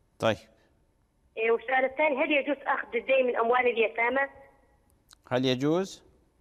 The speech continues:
Speaker 2: أخذ الدين من أموال اليتامى.
Speaker 1: طيب.
Speaker 2: دين يعني. والسؤال الثالث، ما حكم الكدرة والصفرة في يوم الثامن والتاسع من الدورة الشهرية، يعني بعد الاستحمام؟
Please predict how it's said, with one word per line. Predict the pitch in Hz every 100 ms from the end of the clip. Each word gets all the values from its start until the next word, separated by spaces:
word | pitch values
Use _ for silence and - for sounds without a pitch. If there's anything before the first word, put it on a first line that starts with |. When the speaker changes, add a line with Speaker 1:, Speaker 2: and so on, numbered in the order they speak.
| _ _ _ _ -
Speaker 2:
أخذ | 254 240
الدين | 240 - 254 294 349 -
من | 240
أموال | - 233 254
اليتامى. | 254 220 214 220 202 180 - - _ - _ _ _
Speaker 1:
طيب. | 107 104 - -
Speaker 2:
دين | 262 233 202
يعني. | 185 185 190 - - _
والسؤال | 220 226 254 254
الثالث، | 262 285 277
ما | 277
حكم | 285 277 262
الكدرة | - 302 277 247
والصفرة | 233 - 285 - 277 - - - - -
في | 254
يوم | 247 277
الثامن | 262 277 285 254
والتاسع | 226 - 262 262 226
من | 226 233
الدورة | 233 269 262
الشهرية، | 262 240 240 247
يعني | 202 220
بعد | 226 226
الاستحمام؟ | 208 - - - 175